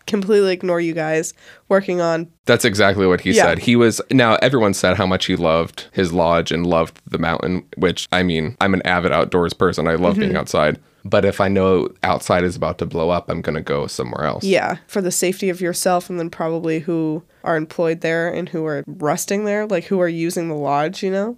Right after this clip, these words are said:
Speaker 2: Exactly. Now, Truman got so much attention from this that he was on the cover of the New York Times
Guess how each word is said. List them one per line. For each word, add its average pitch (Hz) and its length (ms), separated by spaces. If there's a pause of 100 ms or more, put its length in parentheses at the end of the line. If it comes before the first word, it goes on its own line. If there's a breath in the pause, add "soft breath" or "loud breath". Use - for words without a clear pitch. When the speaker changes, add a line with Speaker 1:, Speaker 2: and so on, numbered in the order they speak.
(160)
Speaker 2:
Exactly. 90 540 (180)
Now, 113 320
Truman 135 340
got 196 220
so 104 200
much 113 220
attention 101 460
from 123 180
this 131 360
that 104 180
he 120 120
was 127 160
on 117 80
the 101 80
cover 110 360
of 101 220
the 98 100
New 95 160
York 92 260
Times 123 580